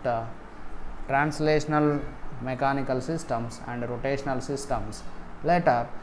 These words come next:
Another is we are going to use this thing is electrical system. So, in electrical systems we are going to use the components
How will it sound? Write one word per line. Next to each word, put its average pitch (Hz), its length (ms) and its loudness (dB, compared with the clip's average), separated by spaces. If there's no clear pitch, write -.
Another 185 380 8
is 151 460 8
we 151 240 4
are 180 180 10
going 170 380 4
to 175 100 4
use 160 580 4
this 151 180 2
thing 165 280 2
is 123 380 2
electrical 127 600 0
system. 127 400 -6
So, 175 240 4
in 180 180 6
electrical 185 600 6
systems 175 680 2
we 151 200 4
are 185 140 8
going 175 360 4
to 180 60 2
use 180 320 4
the 175 140 6
components 160 760 4